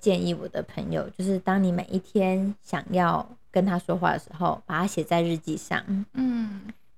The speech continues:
Speaker 1: 你先这样连续写一个月，你再决定要不要把这个礼物送给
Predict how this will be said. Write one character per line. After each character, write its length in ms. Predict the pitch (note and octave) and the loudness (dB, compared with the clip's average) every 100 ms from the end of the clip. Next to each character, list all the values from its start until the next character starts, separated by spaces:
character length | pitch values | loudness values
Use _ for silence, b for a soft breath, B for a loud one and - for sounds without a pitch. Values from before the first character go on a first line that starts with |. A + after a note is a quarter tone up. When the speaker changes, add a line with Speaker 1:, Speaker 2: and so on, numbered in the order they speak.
| - | -8
Speaker 1:
你 80 | E3+ | -4
先 200 | G3 A3 | 2 4
这 60 | |
样 100 | C4+ | 4
连 220 | G#3+ F3 F3 | 4 2 0
续 220 | - F#3+ | 0 -2
写 180 | - - | -2 -4
一 100 | F3+ | -4
个 100 | F3+ | -4
月， 340 | E3 - - - - - - - - | 0 2 2 -4 -20 -20 -20 -14 -6
你 100 | E3 | -2
再 280 | G3+ G3+ F#3 | 2 2 2
决 280 | - - F3 | 0 -4 0
定 440 | F3+ E3+ F#3+ F#3+ - - | 0 0 -4 -6 -10 -12
要 100 | - | -4
不 80 | F#3 | 0
要 80 | F3+ | 2
把 160 | E3+ - | 2 -2
这 120 | F3+ | -2
个 100 | E3+ | -2
礼 140 | D3+ | -2
物 160 | D#3 D#3+ | -4 -6
送 260 | - D#3+ | -6 -6
给 120 | E3+ | -6